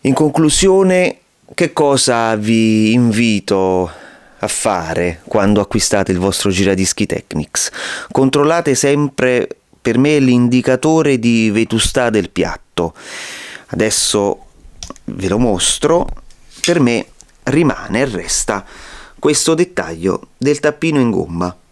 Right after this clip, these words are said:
Infatti i giradischi con il tappino in gomma, che vi ho fatto già vedere in altri video della mia mini guida, avranno sicuramente il tasto, la rotella di accensione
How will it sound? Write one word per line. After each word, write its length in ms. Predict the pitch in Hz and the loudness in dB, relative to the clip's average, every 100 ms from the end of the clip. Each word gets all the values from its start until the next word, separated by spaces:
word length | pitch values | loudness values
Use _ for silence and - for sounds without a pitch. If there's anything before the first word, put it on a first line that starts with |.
| _ _ - - - - - - | _ _ -20 -18 -18 -18 -20 -4
Infatti 880 | 147 147 143 127 120 - 147 151 - | 0 2 2 0 -2 0 2 2 0
i 40 | 90 | 0
giradischi 600 | 92 90 120 131 135 123 | 0 2 2 0 0 -2
con 500 | - 117 110 107 104 | 0 2 2 2 2
il 200 | 104 101 | 0 -2
tappino 400 | 117 - 139 135 | -4 -2 0 2
in 140 | 131 | 2
gomma, 600 | 135 151 92 85 82 92 - - - | 4 2 2 -4 -8 -14 -20 -20 -8
che 100 | 95 | -2
vi 80 | 90 | -2
ho 40 | |
fatto 380 | 90 147 156 117 95 | 0 -2 0 -2 0
già 180 | 165 | 0
vedere 560 | 151 127 135 110 90 90 | 2 2 2 2 0 -2
in 380 | - 101 98 92 - - | 0 2 2 2 -2 -4
altri 600 | 110 107 98 - 107 101 | -2 0 -2 -2 0 2
video 380 | 110 139 107 92 | 2 2 2 0
della 220 | 87 90 | 0 0
mia 180 | 104 92 | 0 2
mini 260 | 107 143 | 2 0
guida, 400 | 143 92 85 101 - - - - | 0 -2 -2 -4 -6 -18 -16 -6
avranno 520 | 147 147 107 98 104 | -2 0 0 0 0
sicuramente 1120 | 101 - - 180 175 165 95 87 87 120 120 - - - - - - - | 0 0 0 2 2 2 0 -4 -4 -2 -4 -6 -14 -12 -12 -14 -16 -6
il 200 | - 110 | -4 -2
tasto, 760 | 147 135 - - - 110 107 - - | -2 0 0 -2 0 0 0 -4 -4
la 180 | 92 | -4
rotella 520 | 87 95 143 117 90 87 | -2 0 2 2 2 0
di 120 | 90 | -2
accensione 880 | 95 - 98 - 127 127 101 92 | -2 -2 -2 0 2 2 2 0